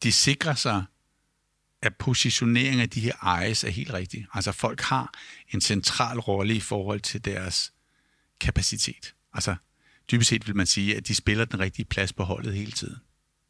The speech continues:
og udvikler den i den rolle og skifter de der puslespilsbrikker rundt, øh, hvis, hvis det er rigtigt.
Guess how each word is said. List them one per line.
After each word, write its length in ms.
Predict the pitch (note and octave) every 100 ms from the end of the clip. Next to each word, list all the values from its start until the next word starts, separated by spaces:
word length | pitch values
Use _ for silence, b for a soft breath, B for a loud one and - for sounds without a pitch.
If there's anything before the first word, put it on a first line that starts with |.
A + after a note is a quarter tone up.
| _ _ _
og 140 | A#2 G2+
udvikler 400 | G#2 G2 - F#2+
den 120 | - - _ _ _ -
i 60 |
den 140 | A2+ F#2+
rolle 340 | - E2+ F#2
og 140 | - -
skifter 400 | - C#3+ - C3 _ _ _ _ -
de 60 | A2+
der 100 | G#2
puslespilsbrikker 840 | - G#2+ A2 - G2 - F2 E2+
rundt, 420 | E2 - - - b b b b b b -
øh, 500 | G2 F2+ F2 F2 E2+
hvis, 400 | F#2+ - - - _ _ -
hvis 120 | A#2
det 100 | G#2+
er 40 |
rigtigt. 380 | F#2+ - - -